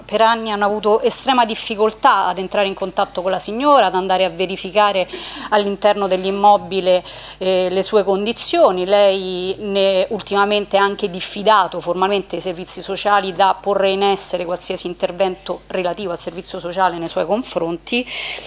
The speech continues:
Il D S M da par sua, eh, non ha mai riconosciuto formalmente la pericolosità sociale né per se stessa né per gli altri della signora. Come sapete la legge Basaglia è abbastanza stringente,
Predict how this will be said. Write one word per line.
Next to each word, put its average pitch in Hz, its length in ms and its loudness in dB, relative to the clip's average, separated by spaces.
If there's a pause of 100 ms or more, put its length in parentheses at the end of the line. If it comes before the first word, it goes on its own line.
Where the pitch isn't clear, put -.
(100)
Il 269 220 0
D 220 200 4
S - 220 -2
M 247 320 4
da 185 140 4
par 190 220 0
sua, 202 600 4 (360)
eh, 190 440 4
non 214 220 4
ha 220 60 4
mai 277 220 4
riconosciuto 208 880 0
formalmente 202 640 0
la 180 160 2
pericolosità 175 680 -4
sociale 175 640 0
né 180 160 -2
per - 180 -6
se - 100 -12
stessa - 380 -8
né 175 80 -6
per 170 180 -8
gli 170 120 -2
altri 165 340 -2
della 165 240 -4
signora. 208 680 2
Come 180 200 -6
sapete 175 320 -2
la 175 80 0
legge 180 320 -4
Basaglia 180 520 0
è - 20 0
abbastanza 175 520 -2
stringente, 180 800 -2